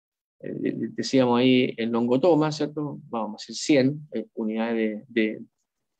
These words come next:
de área, pero si la pongo, eh, eh, ya, ah, eh, y eso va a estar asociado a una cantidad de radiación en la zona. Si la pongo más al norte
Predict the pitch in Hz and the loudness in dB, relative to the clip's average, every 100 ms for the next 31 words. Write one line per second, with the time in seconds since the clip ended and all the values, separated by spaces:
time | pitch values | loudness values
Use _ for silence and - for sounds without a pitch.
0 | _ - 139 113 131 165 - _ _ _ | _ 0 2 2 0 -2 -10 _ _ _
1 | _ _ - 170 208 220 - _ _ - | _ _ 4 6 4 2 -8 _ _ -14
2 | - 151 147 139 175 180 175 - 139 135 | 2 4 6 4 2 4 4 2 0 0
3 | 131 127 - 127 135 - 123 127 107 - | 0 -2 -4 -6 -6 -2 0 0 -4 -8
4 | 104 - - 107 101 - 117 135 143 135 | -12 -12 -10 -6 -6 -4 0 2 4 4
5 | 135 147 147 135 151 147 135 123 143 143 | 4 4 4 0 2 4 2 0 0 0
6 | 131 123 117 - 143 127 110 95 76 78 | 2 2 0 -2 -2 -2 -4 -8 -12 -16
7 | _ _ _ - 143 160 208 202 208 180 | _ _ _ 2 4 6 6 6 4 2
8 | 170 202 - - | 2 0 0 -6